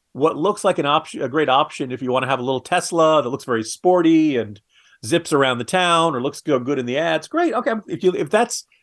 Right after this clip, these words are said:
if that's what you want in a vehicle, that's fine. But there are people who don't. There are people who need to take the so-, the, the whole kids to the soccer cl-, team, and they gotta put, like, six kids in the back. Or they gotta buy a whole bunch of groceries, or they like to be able to truck, travel stuff around.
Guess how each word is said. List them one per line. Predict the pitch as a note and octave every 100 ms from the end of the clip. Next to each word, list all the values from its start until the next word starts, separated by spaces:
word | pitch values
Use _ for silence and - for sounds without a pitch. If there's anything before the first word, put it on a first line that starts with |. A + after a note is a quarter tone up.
| -
if | -
that's | A3 A#3+
what | A#3
you | G#3+
want | F3+ G#3 G3+
in |
a | D3+
vehicle, | G#3+ F#3 B2
that's | B2 -
fine. | F3+ A#2+ - _ _ _ _ _
But | - C3
there | F#3
are | F3
people | G3 F#3+
who | F3+
don't. | G3 C4 - A#2
There | B2
are | C#3
people | C#3 D3 E3+
who | C3+
need | C#3 D3+
to |
take | E3 E3
the |
so-, | D3+ G#3 G3+
the, | D3+ D#3 D#3
the | D#3
whole | C#3 F3+ F3+ -
kids | - F#3 -
to |
the | F3
soccer | B3+ A3 E3+
cl-, | C#3 -
team, | D#3 B2 G2+
and | G2+
they |
gotta | C3
put, | D3+ D3+
like, | D#3
six | - F#3 -
kids | A#3 E3+
in |
the | C3
back. | G2+ F2+ - _ _ -
Or | C3+ F3+
they | D#3+
gotta | F3
buy | C#3+ D3+ F3+
a | E3+
whole |
bunch | F#3 G3+
of | F#3
groceries, | A3+ A3+ E3 A#2 F#2+ -
or | A#2+
they | D3
like | F3+
to | -
be | G3+
able | G3+
to | -
truck, | A#3 - -
travel | - E3+ F#3
stuff | F#3+ F3+
around. | G3+ E3